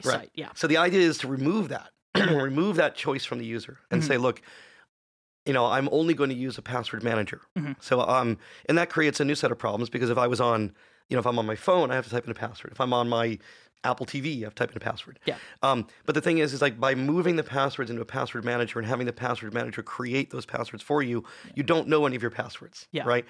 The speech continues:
Speaker 2: So
Speaker 1: So
Speaker 2: you can't be, you can't be compromised.
Speaker 1: you
Speaker 2: You
Speaker 1: can't
Speaker 2: can't
Speaker 1: be
Speaker 2: be asked for it.
Speaker 1: compromised. And there's actually a hidden feature of a lot of password managers that people forget about. You know, I, I still believe that the,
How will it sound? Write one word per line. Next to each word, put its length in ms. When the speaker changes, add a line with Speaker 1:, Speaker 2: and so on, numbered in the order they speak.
Speaker 2:
So 140
Speaker 1:
So 60
Speaker 2:
you 60
can't 160
be, 200
you 120
can't 200
be 80
compromised. 340
Speaker 1:
you 60
Speaker 2:
You 20
Speaker 1:
can't 60
Speaker 2:
can't 40
Speaker 1:
be 80
Speaker 2:
be 40
asked 160
for 60
it. 60
Speaker 1:
compromised. 260
And 160
there's 220
actually 300
a 120
hidden 380
feature 500
of 120
a 40
lot 140
of 60
password 340
managers 320
that 60
people 180
forget 220
about. 360
You 60
know, 180
I, 280
I 80
still 220
believe 320
that 100
the, 340